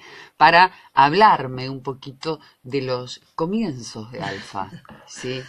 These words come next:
Speaker 1: De los comienzos de los veinte años. Así que te lo digo desde ahora,
Speaker 2: No,
Speaker 1: desde el
Speaker 2: está
Speaker 1: vamos.
Speaker 2: bien, y además va a haber
Speaker 1: ¿Sí?
Speaker 2: algún festejo, digamos, desde el punto de vista que creo que en octubre no estamos hablando mucho porque queremos terminar con esto para
Speaker 1: Obvio.
Speaker 2: empezar con lo otro,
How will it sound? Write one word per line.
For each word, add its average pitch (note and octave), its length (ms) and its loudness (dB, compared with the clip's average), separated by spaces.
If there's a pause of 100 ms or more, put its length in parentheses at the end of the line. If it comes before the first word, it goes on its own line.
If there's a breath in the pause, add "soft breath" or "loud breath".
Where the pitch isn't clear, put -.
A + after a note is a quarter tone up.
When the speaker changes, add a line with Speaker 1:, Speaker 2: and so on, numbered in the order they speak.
(120)
Speaker 1:
De C3+ 100 -6
los C#3 140 -8
comienzos D3+ 380 -6
de C#3+ 60 -4
los B2 100 -10
veinte B2 220 -8
años. A2+ 220 -6
Así C#3+ 140 -14
que D3+ 120 -4
te C#3 120 -2
lo A#2+ 100 -6
digo D#3 220 0
desde B2+ 220 0
ahora, D3 600 6
Speaker 2:
No, - 80 -12
Speaker 1:
desde C#3+ 220 0
el D3+ 40 4
Speaker 2:
está D#3 140 6
Speaker 1:
vamos. - 300 6
Speaker 2:
bien, - 120 -2
y - 60 -4
además D#3+ 320 -6
va F3 80 -6
a - 20 -4
haber F3+ 220 0
Speaker 1:
¿Sí? E3+ 80 0
Speaker 2:
algún F3 140 -4
festejo, F3+ 500 -10
digamos, E3 400 -8
desde D3+ 180 -12
el C#3+ 80 -12
punto D#3 260 -12
de D#3 80 -10
vista E3+ 200 -10
que D3 100 -10
creo D#3+ 200 -10
que D3+ 60 -10
en D3+ 80 -10
octubre E3 520 -8 (200)
no F#3+ 120 -14
estamos F#3+ 380 -10
hablando F3 340 -6
mucho A3+ 260 -8
porque F3+ 160 -6
queremos E3 300 -10
terminar D#3+ 400 -10
con E3+ 160 -14
esto F3+ 240 -10
para - 140 -4
Speaker 1:
Obvio. B2+ 160 0
Speaker 2:
empezar A#2 200 -2
con D3 120 -4
lo G3 100 0
otro, A3+ 400 -4